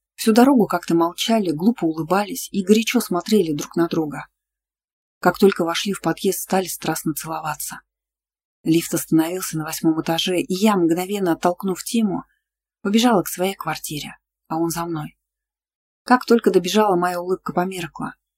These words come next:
У моей двери на корточках сидел Олег, державший красивый букет белоснежных хризантем.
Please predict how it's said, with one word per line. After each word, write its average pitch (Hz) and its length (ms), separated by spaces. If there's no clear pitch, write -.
У 180 60
моей 254 260
двери 185 340
на 165 160
корточках - 760
сидел 170 440
Олег, 170 280
державший 185 540
красивый 170 500
букет 165 320
белоснежных 151 680
хризантем. 151 640